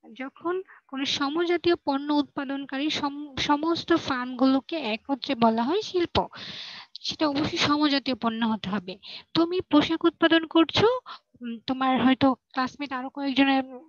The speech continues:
পোশাক উৎপাদন কারখানা আছে বা farm আছে, তাহলে এই পোশাক কার-, উম, কারখানা বা পোশাক উৎপাদনকারী ফার্মগুলোকে একত্রে বলা হবে পোশাক শিল্প।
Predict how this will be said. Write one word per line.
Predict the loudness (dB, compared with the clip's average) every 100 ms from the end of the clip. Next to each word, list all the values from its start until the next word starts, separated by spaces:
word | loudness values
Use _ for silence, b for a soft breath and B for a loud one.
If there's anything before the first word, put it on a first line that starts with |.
| _ 2
পোশাক | 4 2 0
উৎপাদন | -2 -2 -6
কারখানা | -6 -6 -6 -6 -2
আছে | -2 -2 -2
বা | 0
farm | 2 0 0
আছে, | -2 0 -2 b b b -16
তাহলে | -8 -6
এই | -4 -6
পোশাক | -6 -8 -8 -10
কার-, | -6 -6 -6 _
উম, | -16 -14 -10 -4
কারখানা | -2 -2 -2 0
বা | 2 0
পোশাক | 0 -2 0 0 0
উৎপাদনকারী | -2 -2 -2 -2 -2 -2
ফার্মগুলোকে | 0 0 2 2 2 2
একত্রে | -2 -2 -4 -4 0
বলা | 2 4
হবে | 4 2 2 0 B B -8
পোশাক | -6 -6
শিল্প। | -6 -6 -6 -8